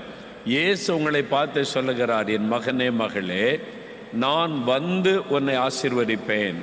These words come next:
I will come to you and I will bless you."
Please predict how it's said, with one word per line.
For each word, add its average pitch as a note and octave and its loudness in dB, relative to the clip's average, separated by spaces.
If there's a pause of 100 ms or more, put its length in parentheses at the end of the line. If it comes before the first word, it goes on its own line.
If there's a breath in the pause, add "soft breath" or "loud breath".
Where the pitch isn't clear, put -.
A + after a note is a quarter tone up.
I D3 2
will D3 0 (100)
come E3 -2
to D#3+ 0
you D#3 2 (380)
and A#2 0
I C3 2
will B2 0 (100)
bless B2 0
you." G2 0